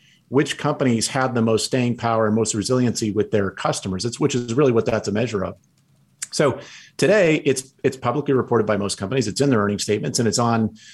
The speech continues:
you know, every analyst report, public comps dot com, which is a website that I love that has a ton of information. You can look up net revenue retention for every software company. So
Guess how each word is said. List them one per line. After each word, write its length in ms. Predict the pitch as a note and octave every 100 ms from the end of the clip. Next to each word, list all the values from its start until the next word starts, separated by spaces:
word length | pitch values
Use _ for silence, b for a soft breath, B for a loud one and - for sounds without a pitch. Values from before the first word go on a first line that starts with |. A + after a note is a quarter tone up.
| B -
you 60 | A#2+
know, 220 | G2 -
every 240 | C#3+ B2 B2+
analyst 320 | A#2 A#2+ -
report, 560 | A#2 B2 A2+ A2 A2 b b b _
public 260 | - B2+ B2
comps 280 | B2 A#2 -
dot 180 | A2+ -
com, 240 | A#2+ A2+
which 100 | G#2
is 80 | G2
a 60 |
website 380 | G#2 G#2+ A#2+ G#2+
that 100 | F#2+
I 80 | G2
love 240 | A2 A2+
that 100 | G#2+
has 140 | G#2+ F#2+
a 20 |
ton 160 | G2+ A2
of 80 |
information. 580 | G2+ G2 G#2+ G#2 - A2 B B B -
You 140 | F#3
can 200 | - C3+
look 280 | C3+ C#3+ -
up 340 | F3 C3+ -
net 200 | B2+ C3
revenue 280 | B2+ A#2+ A#2
retention 400 | A2 - D3 C3
for 160 | - A2+
every 160 | G#2+
software 340 | - C#3+ C#3 G#2+
company. 320 | A2 G2 G2
So 220 | C3+ A#2+